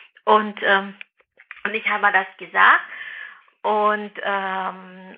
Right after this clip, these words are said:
eine, äh, und ich sag mal, das ist doch noch mal viel, viel Arbeit. Aber ich finde, das ist gut, weil dann eine Bekannte von mir, sie sagt, "Weißt du, dass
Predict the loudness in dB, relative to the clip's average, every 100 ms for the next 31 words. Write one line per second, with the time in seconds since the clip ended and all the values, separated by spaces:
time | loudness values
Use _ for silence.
0 | 0 4 6 4 -2 -6 -4 -2 -4 -6
1 | -10 -12 -12 -12 -2 0 0 -2 -8 -10
2 | -12 -10 -10 -10 -14 -10 -8 -8 -10 -6
3 | -2 -2 -2 0 6 8 8 4 -4 -6
4 | -12 -20 -16 -14 -16 -6 0 0 0 -4
5 | -4 -4 -6 -20 -14 -14 -4 0 0 -2
6 | -6 -2 4 4 4 -4 -6 2 2 2
7 | -10 -10 -10 -12 -12 -6 -6 -6 -12 -20
8 | -20 _ _ 2 2 2 -2 -2